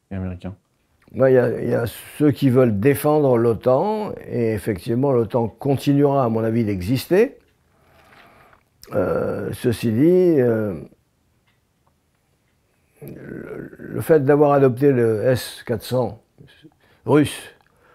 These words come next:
Speaker 2: a créé un sérieux problème entre, euh, la Turquie et l'otan. Et en même temps, Monsieur Erdogan ne veut pas quitter l'otan, parce que ce qu'il voudrait, c'est, il voudrait le soutien de l'otan, euh,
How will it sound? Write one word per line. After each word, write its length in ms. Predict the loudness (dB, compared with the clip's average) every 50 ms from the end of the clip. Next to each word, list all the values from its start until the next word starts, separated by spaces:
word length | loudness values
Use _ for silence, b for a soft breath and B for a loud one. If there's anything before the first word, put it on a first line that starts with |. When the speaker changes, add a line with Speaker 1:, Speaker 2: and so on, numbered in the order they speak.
| b b b b -8
Speaker 2:
a 120 | -8 -6
créé 340 | -4 0 2 2 4 4 4
un 140 | 2 0 0
sérieux 340 | 0 0 0 2 2 0
problème 560 | 0 -2 -2 -2 0 2 2 0 0 -4 -8 -8
entre, 260 | -8 -10 -10 -8 -6 -6
euh, 380 | -4 -4 -4 -6 -6 -6 -6
la 120 | -4 -6 -6
Turquie 540 | -4 -4 -6 -6 -6 -4 -4 -2 0 0
et 100 | 0 0
l'otan. 580 | 0 -2 -2 -2 -2 -2 0 0 -2 -2 -6 -8 -12 _ _ B B B B B B B B B B B B B -4
Et 120 | -4 -2
en 120 | 0 0 2
même 240 | 2 2 2 0
temps, 440 | 2 2 2 2 2 0 -2 -4 -8 _ _ _ _ _ _ _ _ -20 -18 -14 -12
Monsieur 320 | -12 -6 0 2 4 4
Erdogan 580 | 4 4 2 2 2 4 4 4 2 0 -2 -4 -2
ne 120 | 0 0
veut 260 | 2 4 4 4 2
pas 240 | 4 2 2 2 2
quitter 380 | 0 -4 -8 -4 2 2 4 4
l'otan, 600 | 4 2 0 2 0 0 0 0 -2 -6 -10 -12
parce 160 | -12 -12 -12 -6
que 200 | -4 -4 -4 -4
ce 80 | -6 -6
qu'il 160 | -2 0 2
voudrait, 320 | 2 2 4 4 2 2
c'est, 280 | 2 0 -2 -4 -4 -4 B B B B B B B
il 80 | 2 4
voudrait 200 | 4 6 6 6
le 120 | 4 4
soutien 440 | 2 2 0 0 2 4 4 4 4
de 120 | 4 4
l'otan, 640 | 4 4 4 4 4 4 4 4 2 0 -2 -4 -8 b b b b b b b b b _ -4
euh, 500 | 0 2 2 4 4 2 0 0 -2 -2